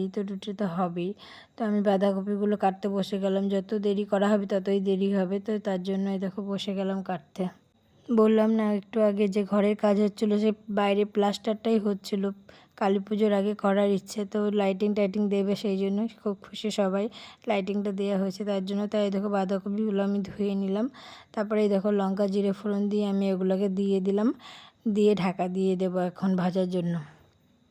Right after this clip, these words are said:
বাঁধাকপিটা এর আগের দিন করেছিলাম, ঠাকুমাও বলেছিল খুব ভালো হয়েছিল,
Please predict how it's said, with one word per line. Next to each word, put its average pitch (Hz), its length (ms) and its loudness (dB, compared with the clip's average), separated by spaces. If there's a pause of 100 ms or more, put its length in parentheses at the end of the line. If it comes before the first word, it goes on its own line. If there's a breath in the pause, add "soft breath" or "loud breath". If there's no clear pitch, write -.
(160)
বাঁধাকপিটা 226 640 2
এর 220 200 2
আগের 202 260 2
দিন 220 160 2
করেছিলাম, 208 480 0
ঠাকুমাও 208 420 2
বলেছিল 208 400 0
খুব 220 220 -4
ভালো 190 320 0
হয়েছিল, 190 400 -2